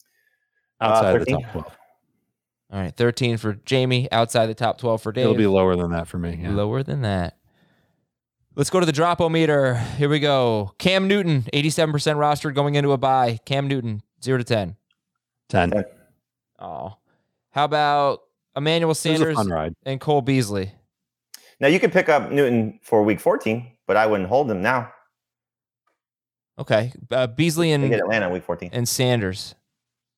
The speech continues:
Speaker 1: Uh, Sanders is a ten in any format. Beasley is a four in P P R and a ten in non-, P P R.
Speaker 2: Works for me.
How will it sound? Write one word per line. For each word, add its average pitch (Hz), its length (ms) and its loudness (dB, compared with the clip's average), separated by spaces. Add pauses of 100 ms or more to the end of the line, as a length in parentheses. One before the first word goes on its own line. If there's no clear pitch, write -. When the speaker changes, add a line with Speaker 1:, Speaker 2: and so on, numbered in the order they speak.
(720)
Speaker 1:
Uh, 98 500 4
Sanders 123 380 2
is 127 100 -2
a 127 80 -4
ten 113 280 2
in 107 100 0
any 101 160 0
format. 90 560 -2
Beasley 101 420 -2
is 90 260 0
a 87 540 0 (800)
four 127 440 2
in 127 80 -2
P 127 140 0
P 113 120 -2
R 110 140 4
and 104 80 -2
a 95 40 -4
ten 95 180 -2
in 90 80 -2
non-, 82 140 -4
P - 100 -14
P - 100 -20
R. - 80 -20 (1400)
Speaker 2:
Works 156 200 2
for 95 80 -2
me. 87 120 -4